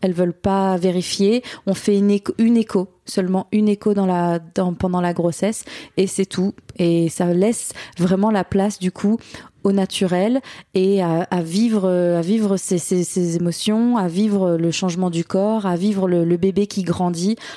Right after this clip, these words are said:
avec des suivis, euh, yoga, sophrologie, euh, méditation. Donc vraiment,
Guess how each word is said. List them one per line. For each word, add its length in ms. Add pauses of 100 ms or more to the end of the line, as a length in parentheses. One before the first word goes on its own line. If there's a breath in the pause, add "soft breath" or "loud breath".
(120 loud breath)
avec 340
des 140
suivis, 580
euh, 80 (240 loud breath)
yoga, 540
sophrologie, 1000
euh, 140
méditation. 800 (480 loud breath)
Donc 180
vraiment, 800